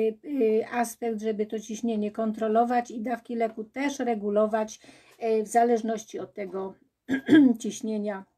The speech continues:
tętniczego krwi. E, jeżeli chodzi o diagnostykę,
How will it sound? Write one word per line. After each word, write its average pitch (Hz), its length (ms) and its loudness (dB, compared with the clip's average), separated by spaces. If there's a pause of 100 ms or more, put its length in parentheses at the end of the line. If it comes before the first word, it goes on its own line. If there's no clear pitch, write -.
tętniczego 202 640 -10
krwi. - 340 -14 (2000)
E, 254 40 -2 (760)
jeżeli 320 480 2
chodzi 311 340 -2
o 269 160 -2
diagnostykę, 247 1200 2